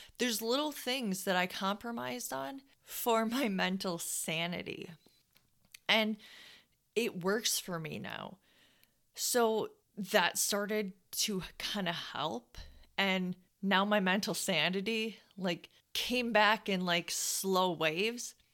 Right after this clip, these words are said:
The point being, you need to do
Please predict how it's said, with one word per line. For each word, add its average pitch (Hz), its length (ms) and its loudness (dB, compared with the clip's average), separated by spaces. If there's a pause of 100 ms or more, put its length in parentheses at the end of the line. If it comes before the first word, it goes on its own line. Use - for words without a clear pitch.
(220)
The 208 140 0
point 269 400 -2
being, 208 400 4 (720)
you 233 280 -2
need 320 300 0
to 254 160 0
do 208 500 -2